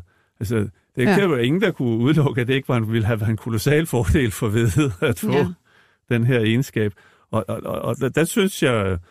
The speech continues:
Speaker 1: dem, der har været bekymrede, øh, og ment, der skulle regulering på G M O-området, og det skal der bestemt, øh, de har en, en, en pointe. Ikke, at det dermed i alle tilfælde vil være,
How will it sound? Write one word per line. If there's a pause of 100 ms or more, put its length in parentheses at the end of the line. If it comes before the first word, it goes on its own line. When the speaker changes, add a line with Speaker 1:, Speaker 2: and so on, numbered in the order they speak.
(340)
Speaker 1:
dem,
der
har
været
bekymrede,
øh,
og
ment,
der
skulle
regulering
på
G
M
O-området,
og
det
skal (160)
der (240)
bestemt, (520)
øh,
de
har
en,
en,
en
pointe. (260)
Ikke,
at
det
dermed
i
alle
tilfælde
vil
være,